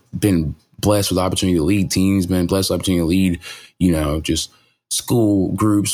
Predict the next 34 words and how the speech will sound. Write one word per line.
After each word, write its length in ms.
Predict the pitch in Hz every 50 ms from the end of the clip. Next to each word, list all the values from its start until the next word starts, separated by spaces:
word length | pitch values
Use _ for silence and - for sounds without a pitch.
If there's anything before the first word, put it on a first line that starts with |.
| 127 - -
stuff 180 | - 135 120
like 180 | 117 107 104 -
that, 200 | 117 113 110 104
like, 200 | 95 92 87 87
just 200 | - 104 101 -
been 300 | 110 104 98 85 - - -
blessed 380 | 92 95 101 110 123 123 - -
to 80 | 98
lead 280 | 87 87 98 101 101 95
in 100 | 90 87
different 400 | 95 92 98 92 85 80 - - _ _ _
avenues 540 | 90 87 90 92 85 85 80 76 69 69 76
at 180 | 82 80 76 -
work, 420 | 80 95 95 95 82 76 76 - - - - - - - _ -
you 160 | - - -
know, 220 | - - - 87 - _ _ _ _ _ _ _ _ _ _ _ _ _ _ _ _ _ _ _ _ _ _ _ _ _ _ _ _ _ _ _ _ _ _ _ _ _ _ _ _ _ _ _ _ _ _ _ _ _ _ _ _ _ _ _ _ _ _ _ _ _ _ _
in 200 | - 104 98 95
social, 640 | 85 - - 104 98 101 98 - 98 90 85 82 - - - - - - - - -
you 120 | - -
know, 60 | 87
groups, 520 | 87 - 104 104 85 76 73 - - - -
you 80 | 80
know, 60 | - -
just, 380 | - 120 120 - - - -
just, 320 | - - 139 131 - - _ - -
you 140 | - 143 123
know, 100 | 120 123
being 240 | 123 123 135 131 131
able 120 | 131 127
to 80 | 120 117
be 220 | 120 120 117 120
in 200 | 120 117 110 113
leading 180 | 117 120 117 113
situations. 800 | - - 110 - 95 90 92 85 82 - - - - - -